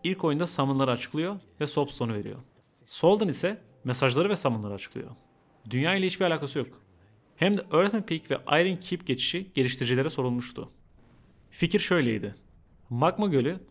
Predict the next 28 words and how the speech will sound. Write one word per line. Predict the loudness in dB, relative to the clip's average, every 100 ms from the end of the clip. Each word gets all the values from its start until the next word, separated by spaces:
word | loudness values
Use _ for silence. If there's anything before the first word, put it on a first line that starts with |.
| -2
aslında | -2 0 0 0 -2 -6
üst | -8 -6
bir | -8
katmanda. | -8 -8 -10 -10 -12 -16 -20 _ _
Platoda | 0 0 2 0 0
bir |
kaldera | 2 2 4 0
gölü | -2 -4
gibi. | -6 -10 -14 -18 -20 -2
Ama | 0 2
yukarıdan | 2 2 4 2 2
baktığınızda | 0 0 -4 -4 -6
fazla | -2 -2 0
geniş | -2 -4 -8 -12 -18 _ _ _
ve | 0
mekanlar | 0 0 0 0 0
arasında | -2 -2 -6 -4
düzgün | -2 -2 -2
bir | -2
geçiş | -2 -4
olmaması | -2 -2 0 -2 -4 -6 -10 -14 _ -20
fikri | -20 -6 -4 -2 -2
elimizden | 0 2 2 0 -2 0
geldiği | 0 0 0
kadar | 0 0 0
iyi | -2 -4
aktaramadığımızı | -4 -2 -2 -2 -4 -6
gösteriyor. | -8 -10 -12 -12